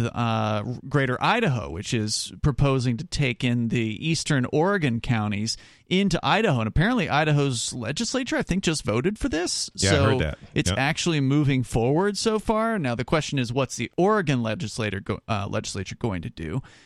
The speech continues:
Speaker 1: And that remains to be seen. But if indeed there's an, uh, you know, enough of a movement for this, these changes to happen, it isn't impossible to change state borders. I mean, it can be done. I think the, the only downside is it would require the federal government to approve it.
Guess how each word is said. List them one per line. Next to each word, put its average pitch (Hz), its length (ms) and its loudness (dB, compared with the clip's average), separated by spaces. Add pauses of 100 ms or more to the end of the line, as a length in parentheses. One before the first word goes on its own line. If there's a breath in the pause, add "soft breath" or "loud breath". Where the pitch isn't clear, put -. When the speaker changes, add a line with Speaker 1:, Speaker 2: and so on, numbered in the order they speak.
(120)
Speaker 1:
And 104 340 0
that 120 300 0
remains 139 380 2
to 151 100 0
be 120 140 0
seen. 208 400 0
But 143 240 2 (420 loud breath)
if 202 240 2
indeed 202 360 0
there's 185 240 2
an, 170 100 0
uh, 151 340 0 (160)
you 180 80 0
know, 143 120 2
enough 147 460 2
of 160 200 0
a 135 80 2
movement 143 680 2
for 156 380 0
this, 143 360 -4
these 151 260 -2
changes 160 520 0
to 135 120 2
happen, 139 560 0 (400 loud breath)
it 170 140 4
isn't 294 240 2
impossible 165 720 2
to 120 80 2
change 156 480 2
state 151 320 0
borders. 147 500 0
I 113 80 2
mean, 120 140 2
it - 160 -4
can 190 360 0
be 185 140 0
done. 147 480 2
I 135 60 -4
think 151 180 0
the, 143 140 -2 (100)
the 120 240 -2
only 185 240 2
downside 135 640 0
is 113 140 0
it 135 180 -2
would 127 140 2
require 131 500 2
the 117 80 -2
federal 127 380 2
government 127 440 0
to 117 120 0
approve 196 420 -2
it. - 160 -12